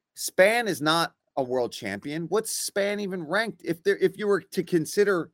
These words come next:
one like a, okay, here's something that's a little more le-, leveling the playing field. That was it.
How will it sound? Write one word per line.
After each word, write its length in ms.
one 400
like 300
a, 180
okay, 240
here's 320
something 400
that's 200
a 40
little 220
more 260
le-, 220
leveling 480
the 80
playing 380
field. 260
That 240
was 180
it. 280